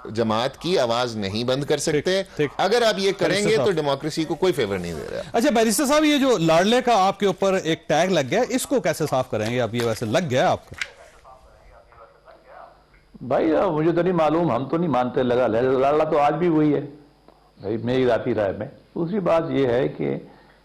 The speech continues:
Speaker 3: हिंदुस्तान पाकिस्तान की जो सियासी जद्दोजहद है ना, यहाँ सियासतदान गिरफ्तारियों से कभी नहीं घबराते थे, कभी छुपते नहीं थे। सेक्टेरियन लोग और डाकू छुपते थे।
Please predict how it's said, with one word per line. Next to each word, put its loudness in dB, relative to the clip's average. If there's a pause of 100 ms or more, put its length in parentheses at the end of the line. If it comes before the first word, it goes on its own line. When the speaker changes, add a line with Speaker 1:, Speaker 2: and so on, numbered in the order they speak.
(180)
Speaker 3:
हिंदुस्तान -2
पाकिस्तान -6
की -10
जो -6
सियासी -6
जद्दोजहद -8
है -12
ना, -16 (640)
यहाँ -6
सियासतदान -6
गिरफ्तारियों -6
से -20
कभी -8
नहीं -6
घबराते -12
थे, -20 (920)
कभी -8
छुपते -4
नहीं -4
थे। -14 (840)
सेक्टेरियन -2
लोग 0
और -2
डाकू -4
छुपते -12
थे। -16